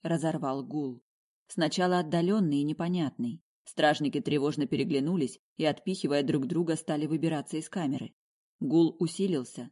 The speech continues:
загрохотало, как обвал в горах. Кто-то попробовал закрыть дверь, но обвалилась стена, придавив особенно нерасторопных. «И братья меч нам отдадут!»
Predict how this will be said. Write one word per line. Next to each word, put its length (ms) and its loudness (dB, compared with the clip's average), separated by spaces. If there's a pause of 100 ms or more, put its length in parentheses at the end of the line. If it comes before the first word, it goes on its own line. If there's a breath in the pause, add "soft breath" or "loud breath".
загрохотало, 920 -2
как 200 -4
обвал 360 0
в 60 -8
горах. 480 -4 (480)
Кто-то 320 0
попробовал 540 2
закрыть 360 0
дверь, 320 -2 (300)
но 160 2
обвалилась 540 0
стена, 540 -2 (100)
придавив 560 0 (180)
особенно 480 -2
нерасторопных. 880 -6 (500)
«И 180 6
братья 560 10
меч 400 4
нам 220 2
отдадут!» 720 2